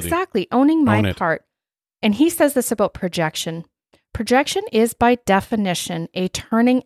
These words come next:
Speaker 1: outward. The first step is to make the shift to self-awareness.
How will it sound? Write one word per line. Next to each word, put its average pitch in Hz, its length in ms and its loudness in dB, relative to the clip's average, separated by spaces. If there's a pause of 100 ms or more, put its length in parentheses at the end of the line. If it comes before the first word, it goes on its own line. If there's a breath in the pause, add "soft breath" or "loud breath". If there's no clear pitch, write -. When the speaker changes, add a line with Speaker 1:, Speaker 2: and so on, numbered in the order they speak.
(120)
Speaker 1:
outward. 127 680 -2 (540)
The 180 100 0
first 220 400 0
step 262 360 0 (300)
is 185 200 -2
to - 140 -8
make 185 240 -2
the 226 80 -2
shift - 300 -6
to 175 80 -8
self-awareness. 165 840 -4